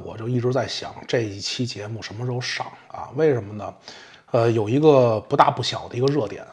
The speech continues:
啊，关于N B A的。这个我估计在上节目的这个前后吧，詹姆斯的，勒布朗詹姆斯的，他的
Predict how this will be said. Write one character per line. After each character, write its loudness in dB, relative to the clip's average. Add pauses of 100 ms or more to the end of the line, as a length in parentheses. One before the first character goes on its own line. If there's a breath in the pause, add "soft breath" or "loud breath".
啊， -12
关 -4
于 0
N -2
B 0
A 2
的。 -8 (260)
这 -4
个 -8
我 -8
估 2
计 -2
在 0
上 6
节 -6
目 -2
的 0
这 -2
个 -8
前 -10
后 4
吧， -2 (480 loud breath)
詹 4
姆 0
斯 0
的， -2
勒 2
布 -4
朗 -8
詹 0
姆 -4
斯 -2
的， -6
他 -2
的 -4